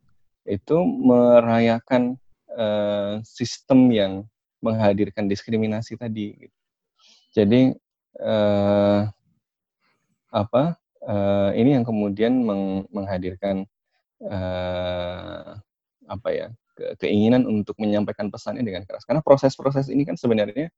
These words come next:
sudah, eh, berlangsung lama, tapi,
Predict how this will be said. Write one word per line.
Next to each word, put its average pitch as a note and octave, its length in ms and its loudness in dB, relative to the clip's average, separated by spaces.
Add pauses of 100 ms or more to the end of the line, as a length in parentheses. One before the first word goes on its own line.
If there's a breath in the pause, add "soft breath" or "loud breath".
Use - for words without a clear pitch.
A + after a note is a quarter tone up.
(400)
sudah, G#2 560 4
eh, G2+ 640 2
berlangsung G#2+ 560 2
lama, C3+ 240 0
tapi, B2 400 -4